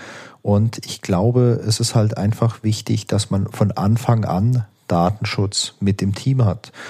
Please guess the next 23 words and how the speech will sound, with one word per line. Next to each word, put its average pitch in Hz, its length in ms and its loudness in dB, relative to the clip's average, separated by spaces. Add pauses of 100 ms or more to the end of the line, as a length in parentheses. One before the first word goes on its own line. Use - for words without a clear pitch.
(220)
und 101 120 0
auch 87 220 -2
gemeinsam 107 800 2
bei 90 200 2
der 107 100 4
Konzeption 107 840 0
und 104 140 0
bei 82 160 0
der 90 160 -2
Implementierung 107 840 0
von 104 160 -2
so 101 140 -4
einer 98 100 0
Lösung 104 560 2 (380)
halt 92 360 0
auch 92 300 -2
jemanden 92 680 -2
dabei 85 340 2
hat, 113 320 0
der 139 80 2
sich 107 140 -4
damit 98 240 0
auskennt 113 640 0